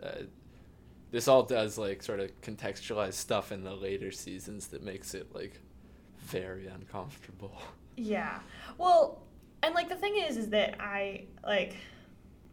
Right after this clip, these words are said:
Speaker 2: I actually at one point had a conversation with someone where I was like, when I first watched the series, where I was, I, I mentioned, like, the ridiculous amount of sexual tension, um, between Cooper and Audrey,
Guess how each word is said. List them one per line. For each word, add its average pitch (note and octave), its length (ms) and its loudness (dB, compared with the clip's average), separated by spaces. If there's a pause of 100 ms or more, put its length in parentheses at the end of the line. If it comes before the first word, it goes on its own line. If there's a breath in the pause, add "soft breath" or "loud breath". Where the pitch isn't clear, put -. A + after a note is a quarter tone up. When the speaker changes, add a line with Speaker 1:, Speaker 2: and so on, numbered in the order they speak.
(400 loud breath)
Speaker 2:
I C4+ 80 12
actually D4+ 280 4
at A3+ 100 8
one A3 180 0
point G#3+ 200 -2
had F#3 120 -2
a G#3 40 -2
conversation F#3 560 -4
with F3+ 140 -4
someone F3+ 260 -8
where G#2 120 -4
I - 80 -4
was - 200 -12
like, - 300 -8 (280 loud breath)
when A3+ 140 0
I F#3+ 80 2
first G#3+ 340 -2
watched G3+ 360 -4
the F#3 120 -8
series, F#3 420 -2
where G3 140 -4
I G3 80 -2
was, - 400 -8 (180)
I, G3 200 2
I F3 100 2
mentioned, F#3+ 500 2
like, - 180 -6
the - 100 -2
ridiculous F#3 480 -4
amount F3 180 -6
of F3 80 -10
sexual - 360 -8
tension, - 540 -8 (420 loud breath)
um, - 400 -6 (600)
between F#3 640 -4 (600)
Cooper G3+ 340 -2
and - 180 -2
Audrey, F#3+ 580 -2